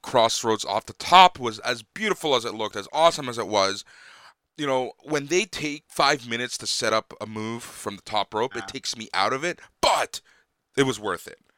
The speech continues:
Speaker 1: I will say it was worth it.
Speaker 2: I, I can one hundred percent, uh, percent, I can one hundred percent understand that criticism,
Speaker 1: Yep.
Speaker 2: my friend. So
Speaker 1: Uh,
Speaker 2: before we move on, uh, Boris, this is your first L on the night as
Speaker 1: Yep.
Speaker 2: you selected Cody Rhodes to retain his title.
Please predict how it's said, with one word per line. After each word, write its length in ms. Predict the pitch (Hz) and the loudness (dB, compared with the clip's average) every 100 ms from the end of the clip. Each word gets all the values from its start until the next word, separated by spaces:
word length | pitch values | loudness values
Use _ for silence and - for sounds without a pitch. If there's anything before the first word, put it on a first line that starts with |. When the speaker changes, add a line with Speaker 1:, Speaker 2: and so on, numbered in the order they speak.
| - | -12
Speaker 1:
I 80 | 107 | -6
will 260 | 120 127 | -2 -2
say 260 | 120 123 107 | -2 -4 -4
it 40 | 98 | -6
was 140 | 92 | -8
worth 260 | 85 67 - | -14 -18 -18
it. 200 | - _ _ _ _ _ _ | -20 _ _ _ _ _ _
Speaker 2:
I, 280 | - 131 139 127 | -4 -2 -2 -2
I 120 | 143 | -2
can 140 | 143 165 | 0 0
one 180 | 160 | 2
hundred 320 | 156 156 147 131 | 2 2 -2 -4
percent, 440 | 139 - 131 123 _ - | -4 -2 -2 -4 _ -20
uh, 60 | 127 - | -20 -8
percent, 560 | 156 135 - 120 101 - | -2 0 0 -4 -8 -12
I 100 | 127 | -8
can 240 | 131 151 135 | -4 -4 -2
one 240 | 156 185 | -2 -2
hundred 480 | 160 196 185 180 160 | -2 -4 -4 -6 -6
percent 500 | 165 151 175 143 107 - | -4 0 0 -2 -4 -2
understand 640 | 156 156 - 151 123 95 | 0 2 0 -2 -4 -6
that 240 | 113 135 131 | -2 -2 0
criticism, 400 | 151 131 120 117 | 0 0 -2 0
Speaker 1:
Yep. 120 | 113 | -2
Speaker 2:
my 160 | 104 | -4
friend. 260 | 95 101 101 - - | -14 -14 -16 -18 -8
So 180 | - 185 | 0 4
Speaker 1:
Uh, 80 | 151 | 4
Speaker 2:
before 240 | - 214 | 4 4
we 100 | 214 | 2
move 220 | 196 202 | 0 -2
on, 260 | 202 214 226 - - - | 2 2 0 -8 -20 0
uh, 320 | 160 156 147 127 - _ 143 | 4 6 4 -2 -14 _ -10
Boris, 480 | 160 214 262 233 - | -2 2 2 0 -4
this 220 | 214 247 | -6 -6
is 200 | 277 240 | -6 -6
your 160 | 262 | -6
first 360 | 226 254 269 - - | -4 -2 0 -2 -2
L 260 | 208 285 | 0 2
on 160 | 254 214 | 0 0
the 100 | 190 | -2
night 260 | 175 175 185 | -2 -2 -2
as 200 | 165 165 | -2 -2
Speaker 1:
Yep. 100 | 185 | -2
Speaker 2:
you 60 | |
selected 480 | 220 208 202 208 196 | -2 0 0 0 -6
Cody 320 | 160 202 196 | -8 -6 -4
Rhodes 420 | 185 196 196 160 - | 0 0 0 -4 -4
to 200 | 175 160 | -2 -2
retain 460 | 165 165 196 196 | -2 -2 -2 0
his 140 | 180 160 | 0 2
title. 440 | 165 147 147 151 | 2 4 2 -2